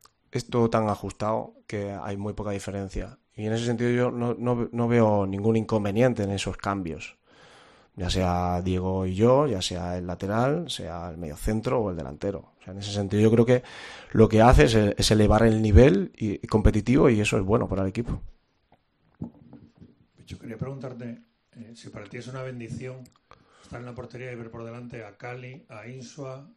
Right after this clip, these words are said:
Speaker 2: a Zarfino y a Rivera. Y si a la vez es un problema, porque tu forma de ser, tipo de carácter,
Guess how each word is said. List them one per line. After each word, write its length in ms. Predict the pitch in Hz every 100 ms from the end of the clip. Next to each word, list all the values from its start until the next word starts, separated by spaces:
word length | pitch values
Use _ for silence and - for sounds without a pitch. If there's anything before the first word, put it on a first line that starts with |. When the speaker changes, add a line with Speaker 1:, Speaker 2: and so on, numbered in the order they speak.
| _
Speaker 2:
a 160 | 117 95
Zarfino 720 | - 101 - 139 147 143 147 _ _ _ _ _ -
y 80 |
a 80 | 113
Rivera. 480 | 113 113 107 87 85 _
Y 120 | 123
si 160 | - 117
a 60 |
la 120 | 110 117
vez 220 | 135 -
es 120 | 139
un 120 | 143
problema, 440 | 127 127 165 107 98
porque 220 | 101 98
tu 140 | 101
forma 300 | 95 120 127
de 100 | 123
ser, 360 | - 127 135 - _ _ _ _
tipo 240 | - 117 113
de 80 | 113
carácter, 640 | 113 127 123 143 131